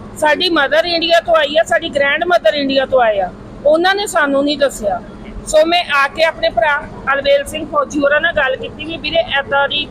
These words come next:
ਮੇਰੇ ਨਾਲ ਉੱਥੇ ਗੱਲ ਹੋਈ," ਤਾਂ ਇਹਨਾਂ ਨੇ ਕਿਹਾ ਕਿ "ਭੈਣ ਉੱਦਮ ਕਰ।"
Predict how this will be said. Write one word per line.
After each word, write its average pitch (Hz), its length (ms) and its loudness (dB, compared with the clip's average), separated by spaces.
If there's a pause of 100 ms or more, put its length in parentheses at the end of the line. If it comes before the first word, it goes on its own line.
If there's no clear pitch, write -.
(180)
ਮੇਰੇ 269 260 2
ਨਾਲ 269 180 0
ਉੱਥੇ 262 240 -2
ਗੱਲ 240 240 0
ਹੋਈ," 254 360 2 (500)
ਤਾਂ 311 80 4
ਇਹਨਾਂ 339 160 0
ਨੇ 381 100 -2
ਕਿਹਾ 349 140 0
ਕਿ 370 120 -4
"ਭੈਣ 359 300 0 (240)
ਉੱਦਮ 302 320 0
ਕਰ।" 196 240 -4